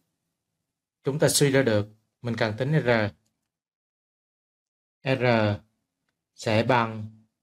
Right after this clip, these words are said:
ba trăm sáu mươi độ trừ cho góc V cộng cho góc U cộng cho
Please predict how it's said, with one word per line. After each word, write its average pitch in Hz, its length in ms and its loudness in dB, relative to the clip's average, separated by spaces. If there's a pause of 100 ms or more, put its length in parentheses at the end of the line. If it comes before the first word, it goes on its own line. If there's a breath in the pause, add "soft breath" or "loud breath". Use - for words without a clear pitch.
(500)
ba 135 200 0
trăm 135 160 -4
sáu 131 180 -8
mươi 156 100 0
độ 98 440 -2 (1120)
trừ 113 300 2
cho 131 380 2 (2500)
góc 151 300 -2
V 139 60 -4 (1200)
cộng 98 400 -4
cho 120 380 -2 (600)
góc 135 200 -4
U 139 480 4 (840)
cộng 92 380 -6
cho 110 340 -6